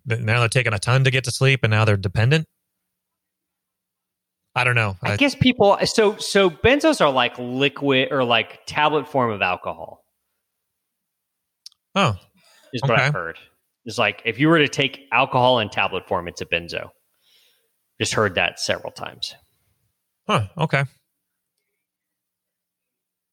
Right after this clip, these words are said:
Speaker 1: Then, yeah. <laughs> I hadn't heard it that way. Um, and I don't have anybody asking for any benzos from the office. Uh,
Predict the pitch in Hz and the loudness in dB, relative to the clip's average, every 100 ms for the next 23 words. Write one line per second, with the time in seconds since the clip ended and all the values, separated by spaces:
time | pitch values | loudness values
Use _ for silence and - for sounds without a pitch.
0 | _ - 131 139 135 123 98 _ _ - | _ -8 0 2 2 0 -4 _ _ -16
1 | - 165 - 220 - - _ - - _ | -10 -8 -6 -6 -4 -6 _ -12 -12 _
2 | _ - - _ _ _ - - _ _ | _ -20 -20 _ _ _ -14 -14 _ _
3 | _ 160 180 - 151 180 202 175 185 123 | _ -14 -12 -8 -2 0 2 2 0 0
4 | 110 110 107 107 123 123 120 110 98 _ | 0 2 0 2 0 2 0 -2 -6 _
5 | _ _ _ _ _ _ _ _ _ _ | _ _ _ _ _ _ _ _ _ _
6 | _ _ _ _ 135 123 123 113 - 123 | _ _ _ _ -4 0 0 -2 -10 -4
7 | 143 135 127 120 117 120 117 107 92 _ | 0 2 2 0 2 2 2 -2 -6 _
8 | _ _ _ _ _ _ - - 117 139 | _ _ _ _ _ _ -14 -4 -2 0
9 | - 117 98 110 104 98 101 101 101 104 | 0 -2 0 0 0 0 -2 0 0 0
10 | - 104 101 101 98 107 107 - 107 95 | -2 -2 0 -2 -2 -2 -2 -2 -2 -2